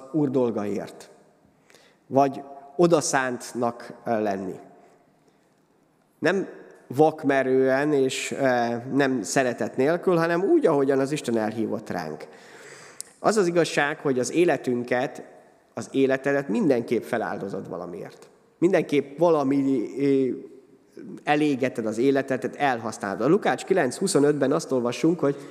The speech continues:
mit használ az embernek, ha az egész világot megnyeri, önmagát pedig elveszti, vagy romlásba viszi.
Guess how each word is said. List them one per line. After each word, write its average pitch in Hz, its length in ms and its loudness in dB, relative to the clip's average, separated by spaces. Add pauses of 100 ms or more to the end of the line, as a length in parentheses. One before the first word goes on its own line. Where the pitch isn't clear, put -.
(640)
mit 190 180 0
használ 151 300 0
az 127 100 -4
embernek, 131 500 0 (480)
ha - 60 0
az 139 80 2
egész 202 340 2
világot 160 460 2
megnyeri, 156 400 4
önmagát 143 420 2
pedig 113 240 -2
elveszti, 151 460 0
vagy 120 180 -2
romlásba 110 500 -4
viszi. - 500 -10